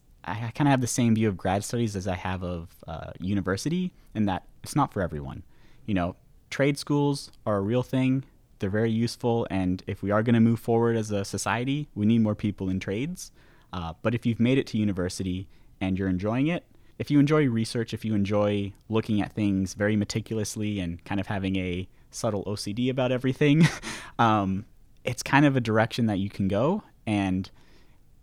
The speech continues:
you know, like, my department, we're already a small department, and then, you know, even less of us are doing grad studies,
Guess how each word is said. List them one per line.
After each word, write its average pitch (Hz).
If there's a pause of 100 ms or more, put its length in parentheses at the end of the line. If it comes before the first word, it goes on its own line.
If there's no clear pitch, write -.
(240)
you 107
know, 90
like, 87
my 117
department, 98 (680)
we're 117
already 104
a 92
small 123
department, 131
and 98
then, 92
you 90
know, 85 (100)
even 117
less 104
of 98
us 95
are 92
doing 92
grad 90
studies, 160